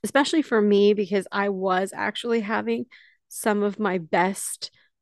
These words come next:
podcasting moments, if you will. I do have, like, the, you know, this tendency to kind of ramble on about things that don't,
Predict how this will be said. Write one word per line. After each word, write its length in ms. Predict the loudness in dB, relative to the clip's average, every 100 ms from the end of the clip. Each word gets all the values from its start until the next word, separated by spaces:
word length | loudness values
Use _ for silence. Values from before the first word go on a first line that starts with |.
| _ -6
podcasting 1120 | -4 -4 -6 -6 -4 -4 -2 2 2 2 2
moments, 540 | 2 2 2 0 -2
if 140 | -6 -4
you 120 | -2
will. 340 | 0 0 0
I 120 | 0 -2
do 180 | -2
have, 220 | -2 -2 -4
like, 200 | -6 -4
the, 100 | -2
you 140 | 0
know, 160 | 0 0
this 220 | -2 -6
tendency 560 | -6 -2 0 -2 -4 -8
to 460 | -4 0 2 2 0 -6 -20 -20 _ -8
kind 220 | 0 2 4
of 60 |
ramble 540 | 6 6 6 4 2 2
on 280 | 0 2 0
about 280 | -2 -4 -4
things 460 | 0 2 0 -2 -4
that 260 | -4 -6 _ -4
don't, 280 | -2 -2